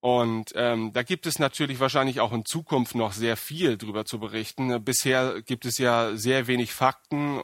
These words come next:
aber dafür umso mehr Vermutungen und vor allen Dingen sehr viele Meinungen, äh, die wir hier auch gerne einfangen möchten.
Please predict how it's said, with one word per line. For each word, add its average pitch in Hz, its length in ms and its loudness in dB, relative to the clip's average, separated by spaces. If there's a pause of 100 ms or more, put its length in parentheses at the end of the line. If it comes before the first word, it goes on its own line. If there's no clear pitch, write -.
aber 117 200 2
dafür 117 440 0
umso 123 260 2
mehr 117 340 4
Vermutungen 123 800 -2
und 110 340 0
vor 117 200 2
allen 117 140 4
Dingen 110 120 0
sehr 113 140 0
viele 117 240 -2
Meinungen, 123 800 0 (640)
äh, 113 160 0
die 107 160 -4
wir 113 80 0
hier 113 160 2
auch - 220 -4
gerne 98 260 -2
einfangen 101 480 -2
möchten. 151 380 -4